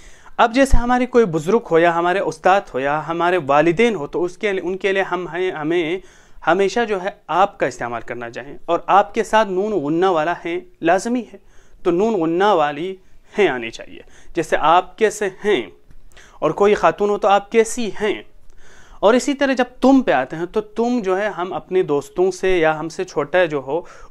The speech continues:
उनके लिए हम तुम कैसे हो का इस्तेमाल करते हैं, यानी कि तुम जहाँ आए वहाँ पर हो आना ज़रूरी है। अब अक्सर हम देखते हैं कि हम कोई भी हमसे थोड़ा बुज़ुर्ग है या हमारे जो उस्ताद हैं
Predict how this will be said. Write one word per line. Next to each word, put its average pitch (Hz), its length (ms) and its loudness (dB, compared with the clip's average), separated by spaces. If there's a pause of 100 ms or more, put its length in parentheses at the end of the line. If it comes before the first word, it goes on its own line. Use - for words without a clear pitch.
उनके 180 280 0
लिए 147 80 -6
हम 160 140 -6
तुम 165 240 -6
कैसे - 320 -8
हो 175 420 0
का 139 60 -6
इस्तेमाल 131 340 -10
करते - 260 -14
हैं, 165 160 -10
यानी 170 160 -6
कि 208 80 -6
तुम 269 320 2
जहाँ 202 320 4
आए 196 140 0
वहाँ 156 240 -6
पर 156 140 -8
हो 185 220 -6
आना 151 320 -6 (460)
ज़रूरी 156 340 0
है। - 140 -16 (680)
अब 247 180 4
अक्सर 285 260 2
हम 269 180 4
देखते 226 280 2
हैं 269 140 0
कि 277 380 -4 (320)
हम 202 340 -4 (120)
कोई 254 240 6
भी 247 280 -2
हमसे 185 320 -4
थोड़ा 185 200 0
बुज़ुर्ग 180 400 -2
है 180 80 0
या 180 120 2
हमारे 170 260 0
जो 175 140 -2
उस्ताद 185 360 0
हैं 143 200 -6